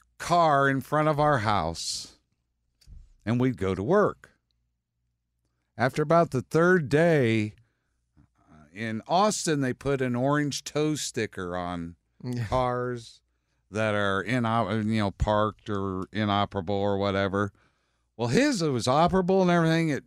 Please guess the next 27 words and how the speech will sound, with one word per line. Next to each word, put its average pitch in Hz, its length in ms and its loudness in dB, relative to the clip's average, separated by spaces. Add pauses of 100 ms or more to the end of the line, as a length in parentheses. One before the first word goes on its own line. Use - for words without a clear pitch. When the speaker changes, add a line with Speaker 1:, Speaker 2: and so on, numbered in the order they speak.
(140)
Speaker 1:
didn't 117 380 0
look 151 360 0
like 196 300 0
it 202 220 0
was, 196 480 0
but 110 320 -2 (340)
he 190 160 -2
would 180 160 0
drive 143 320 4
away 147 380 4
every 123 240 2
night. 139 420 0 (480)
But 110 180 -4
what 147 240 0
was 147 160 0
happening 151 560 0
was 110 240 0
someone 185 440 2
would 147 140 -2
drive 143 300 0
by 135 220 2
during 131 320 -2
the 104 80 -2
day 139 380 0
and 104 180 -2
see 180 420 0
it. 104 280 -4